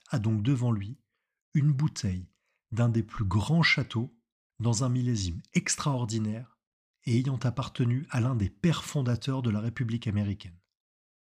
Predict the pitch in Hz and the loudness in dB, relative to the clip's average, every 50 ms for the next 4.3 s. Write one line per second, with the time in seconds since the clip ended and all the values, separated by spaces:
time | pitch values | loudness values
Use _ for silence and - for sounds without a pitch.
0 | _ _ _ - 165 165 165 - 151 131 123 113 98 107 101 107 107 113 160 - | _ _ _ 0 0 0 0 -2 -2 -2 0 0 0 0 0 0 2 0 0 0
1 | - 151 131 131 117 - - 135 123 117 113 113 113 113 113 104 104 104 104 120 | -2 -2 -2 -2 -4 -2 -2 0 0 0 0 0 -2 -2 -2 -2 -2 -4 -4 -8
2 | 123 - - - _ _ _ _ _ _ _ _ - 117 - - - - 147 127 | -10 -14 -16 -18 _ _ _ _ _ _ _ _ -6 -4 -4 -6 -4 -2 -2 0
3 | 117 123 120 110 - - 127 113 113 113 101 113 117 113 104 87 95 98 - 110 | 2 0 0 0 -2 -2 -2 -2 -2 -2 -2 0 0 0 -2 -2 -2 -4 -4 -4
4 | 90 87 85 80 69 | -4 -4 -6 -8 -12